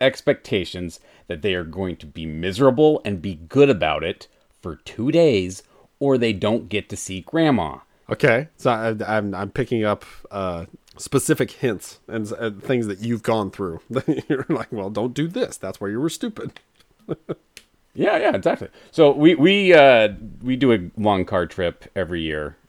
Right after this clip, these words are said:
Speaker 1: w-, at least once, to go back to Utah. Uh, it is about a thirteen-hour drive, and there is no way I am going to be doing that in two days, 'cause anything that I, I, no, let's just, we can do it in one day. Let's knuckle down,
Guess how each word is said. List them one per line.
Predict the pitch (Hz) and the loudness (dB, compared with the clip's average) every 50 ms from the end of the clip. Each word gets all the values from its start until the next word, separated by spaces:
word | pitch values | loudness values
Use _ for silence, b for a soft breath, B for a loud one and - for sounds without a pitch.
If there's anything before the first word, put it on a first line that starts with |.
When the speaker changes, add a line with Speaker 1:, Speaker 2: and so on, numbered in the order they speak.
| _ - | _ -10
Speaker 1:
w-, | 101 98 - - | -8 -8 -4 -4
at | 101 95 | -4 -4
least | 95 90 80 - - | -4 -6 -6 -8 -12
once, | 80 73 76 76 - - - | -12 -12 -12 -12 -14 -16 -18
to | - 87 | -14 -10
go | 82 85 76 | -8 -8 -6
back | 76 71 71 - | -6 -8 -10 -10
to | - 78 | -12 -16
Utah. | 71 71 67 - - 65 69 - _ b b b b b b b b b | -14 -14 -12 -10 -10 -10 -10 -12 _ b b b b b b b b b
Uh, | - 82 78 78 76 - | -6 -6 -4 -4 -2 -2
it | 110 101 | 0 0
is | 104 90 92 | 0 0 0
about | 90 85 73 - 98 92 92 95 90 - - | -2 -4 -4 -2 0 2 2 2 0 -2 -2
a | 92 87 82 80 73 | -2 -2 -2 -2 -4
thirteen-hour | - - - 113 117 - - - 113 107 104 101 104 110 104 | -4 -4 -4 -4 -4 -4 -2 -2 -2 0 0 0 0 0 0
drive, | 95 87 76 71 73 76 76 - _ _ _ _ _ - | -2 -2 -2 -2 -4 -6 -10 -14 _ _ _ _ _ -10
and | - 92 | -4 -2
there | 95 95 82 | 0 0 0
is | 73 67 78 | -2 -4 -6
no | 85 85 85 90 92 95 95 | -4 -4 -2 0 0 0 0
way | 90 92 87 80 71 69 67 - _ _ _ - | 2 2 0 0 0 -4 -8 -14 _ _ _ -10
I | 80 80 80 | -6 -4 -4
am | 80 78 73 | -4 -4 -4
going | 87 85 80 76 | -6 -4 -4 -6
to | 76 | -6
be | 71 76 | -8 -10
doing | 76 80 80 80 76 73 | -8 -8 -8 -6 -6 -8
that | 76 69 69 | -10 -10 -10
in | 80 76 | -12 -12
two | - - 80 | -12 -14 -12
days, | 71 71 69 67 64 65 - - - _ _ - | -10 -10 -12 -12 -12 -16 -18 -20 -20 _ _ -10
'cause | - 82 73 71 67 - - - _ _ - | -8 -6 -6 -8 -10 -14 -18 -20 _ _ -4
anything | 110 127 127 131 135 127 123 120 - 98 | -2 0 2 2 4 4 4 2 0 0
that | 104 101 92 82 - _ _ _ _ _ - | 0 0 0 0 -4 _ _ _ _ _ -2
I, | 98 104 | 0 0
I, | 113 95 80 95 92 92 - _ - | 0 0 0 -4 -4 -6 -8 _ 0
no, | - 190 110 76 - - - | 4 4 4 2 0 -4 -4
let's | 120 120 - | -4 -4 -4
just, | 139 127 - - _ _ _ _ - | -6 -10 -10 -14 _ _ _ _ -4
we | 135 147 | -2 0
can | 143 170 143 | 4 4 6
do | 131 175 180 | 6 6 6
it | 180 | 6
in | 165 160 | 6 4
one | 156 156 151 139 | 4 4 4 6
day. | 135 127 98 87 | 6 6 6 4
Let's | 98 90 - - 110 | 2 -2 -4 -2 -2
knuckle | 113 110 127 151 160 - 160 127 | 2 4 4 4 2 0 -2 -4
down, | 107 98 98 107 120 123 | -4 -4 -4 -6 -8 -10